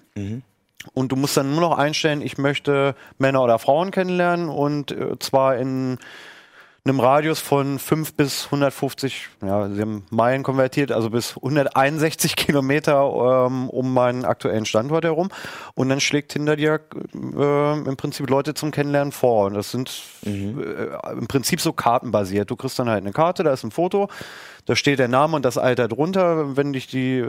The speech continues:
Speaker 2: der erste Eindruck schon irgendwie ein bisschen interessiert, kannst du es anklicken und durch ein, zwei oder antippen, durch Profilfotos durchscrollen. Und final wischt man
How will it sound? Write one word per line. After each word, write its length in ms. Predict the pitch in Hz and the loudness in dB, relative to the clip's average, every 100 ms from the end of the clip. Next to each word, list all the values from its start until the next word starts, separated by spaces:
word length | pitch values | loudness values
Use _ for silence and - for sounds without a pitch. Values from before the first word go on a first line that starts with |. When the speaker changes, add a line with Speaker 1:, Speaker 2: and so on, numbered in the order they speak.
| 117 | 0
Speaker 2:
der 240 | 120 117 | 2 4
erste 260 | 127 - 151 | 4 2 2
Eindruck 340 | 135 160 160 | 2 0 -4
schon 300 | - 156 147 | -2 0 0
irgendwie 180 | 135 135 | -2 -2
ein 80 | 127 | 0
bisschen 240 | 147 185 | 0 -2
interessiert, 380 | 165 156 165 147 | -2 -2 -2 0
kannst 160 | 151 143 | 0 0
du 40 | |
es 60 | 120 | -2
anklicken 540 | 123 156 165 147 156 | -2 -2 -4 -2 -2
und 180 | 135 131 | -2 -2
durch 160 | 127 | 0
ein, 160 | 104 131 | 0 0
zwei 160 | - 127 | 0 0
oder 200 | 101 92 | 2 0
antippen, 420 | 101 160 165 156 | 0 -4 -4 -6
durch 200 | 131 - - - - - | -6 -10 -20 -20 -20 -4
Profilfotos 680 | 135 - 170 - 175 175 - | -4 0 -2 0 0 0 0
durchscrollen. 680 | 160 170 - 160 160 180 185 - - - - _ | -2 -2 0 2 4 2 -2 -10 -18 -18 -20 _
Und 200 | 139 139 | 0 2
final 600 | - 135 127 143 165 143 | -2 2 4 4 4 2
wischt 200 | 151 - | -2 -2
man 480 | - 143 139 139 139 | -2 0 0 -2 -4